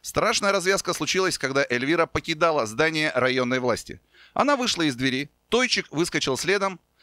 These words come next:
а на ступеньках его уже поджидал более мощный рыжий соперник.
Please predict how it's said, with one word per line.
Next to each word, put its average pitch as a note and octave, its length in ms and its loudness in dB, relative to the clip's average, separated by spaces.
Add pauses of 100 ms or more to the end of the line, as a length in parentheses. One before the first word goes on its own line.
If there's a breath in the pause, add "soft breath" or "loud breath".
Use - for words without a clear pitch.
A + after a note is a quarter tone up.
(160 soft breath)
а A#2 120 -2
на C#3 80 2
ступеньках A3+ 640 -2
его D#3+ 240 4
уже F#3 180 2
поджидал C#3+ 520 0
более D#3 540 2
мощный C3 580 -2
рыжий B2 360 0
соперник. G#2+ 540 -4